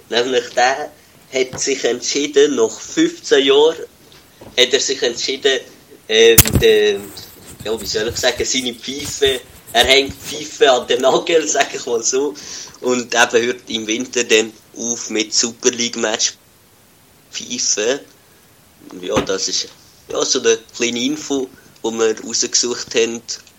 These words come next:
Ja, eben fünfzehn Jahre Schiri, das ist sicher eine grosse Zahl, weil eben Schiris sind sehr, sehr gesucht und, ähm, denn wenn man einen findet, der wirklich fünfzehn Jahre das macht, ist das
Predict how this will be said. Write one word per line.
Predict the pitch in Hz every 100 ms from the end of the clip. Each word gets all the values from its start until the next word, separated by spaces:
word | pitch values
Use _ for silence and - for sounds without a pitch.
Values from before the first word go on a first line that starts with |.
| _ _ _ _ _ - -
Ja, | 95 101 - - - -
eben | 107 92
fünfzehn | - 117 - 123 110
Jahre | 117 120
Schiri, | - 123 139
das | 123 107
ist | -
sicher | 117 120 -
eine | 110 104 - - - _
grosse | - 113 131 - 147 143
Zahl, | 127 127 139 139 120
weil | 104 104
eben | 117 110
Schiris | - 123 120 123 123 123 - - - -
sind | - 113 107
sehr, | - 123 127
sehr | - 123 120 - - - _
gesucht | - 127 127 143 - 117
und, | 107 107 101 - -
ähm, | 107 104 104 98 98 92 92 - - - - - - - _ _ _ _ - -
denn | 95 98 101
wenn | 104 107
man | 104
einen | 110 110
findet, | - 123 127 120 117
der | 113
wirklich | 123 - -
fünfzehn | - 127 127 - 113
Jahre | 113 120
das | 117 107
macht, | 110 117 - -
ist | - -
das | 101 -